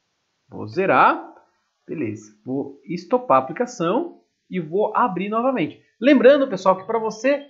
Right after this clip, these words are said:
deletar um banco de dados,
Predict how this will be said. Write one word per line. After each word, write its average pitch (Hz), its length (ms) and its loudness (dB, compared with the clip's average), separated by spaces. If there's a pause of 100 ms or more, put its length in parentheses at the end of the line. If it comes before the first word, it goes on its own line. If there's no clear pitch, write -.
(180)
deletar 208 920 2
um 185 140 -4
banco 214 320 -2
de 208 140 -6
dados, 131 600 0